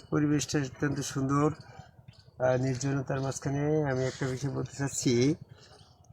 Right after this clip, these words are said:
আহ, জুম্মাত সালাত নিয়ে বিভ্রান্তি আছে সমাজে। এই ব্যাপারে আমি কোরআন গবেষণা করে দেখলাম যে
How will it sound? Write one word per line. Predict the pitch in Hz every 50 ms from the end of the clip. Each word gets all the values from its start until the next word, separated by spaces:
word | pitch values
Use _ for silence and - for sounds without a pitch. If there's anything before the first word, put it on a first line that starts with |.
| - -
আহ, | 123 123 123 120 120 117 117 110 110 113
জুম্মাত | - 170 180 190 202 220 220 - -
সালাত | - - 190 202 196 190 170 - - -
নিয়ে | 180 180 175 175 165 160 156 151
বিভ্রান্তি | 139 147 143 120 107 127 131 127 110 - 131 120
আছে | 110 107 - - - 117
সমাজে। | - - - 123 120 113 110 123 156 185 - - - - - - - - - - - - - _ - _ - _ - - - _ - - - _ - - -
এই | 156 170 185
ব্যাপারে | 180 190 185 - 202 202 185 143 131 139 165 185 196
আমি | 190 165 165 165 160
কোরআন | - 170 160 160 156 156
গবেষণা | 156 151 147 143 - 160 147
করে | 135 151 147 143
দেখলাম | 143 147 139 147 151 127 113 113 123 143 185 - - - - - - - - - - - - - - - - - - - - - - - - - _ - - - 127 123
যে | 123 135 131 123 120 120 135 160 185